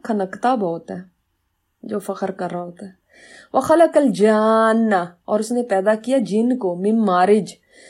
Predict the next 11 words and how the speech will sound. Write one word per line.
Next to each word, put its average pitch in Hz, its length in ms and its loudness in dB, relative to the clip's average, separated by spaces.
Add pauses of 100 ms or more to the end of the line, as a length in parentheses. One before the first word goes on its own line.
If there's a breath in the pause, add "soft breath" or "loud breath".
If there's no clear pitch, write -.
(160 soft breath)
مَارِجٍ 214 460 6
سے، - 300 -2 (460 soft breath)
آگ 185 200 2
کا 220 220 0
وہ 226 120 -2
شعلہ 233 240 -4 (100)
جس - 140 -12
میں 233 260 -4
دھواں 202 360 -4
نہ 208 80 -2
ہو، 170 200 -8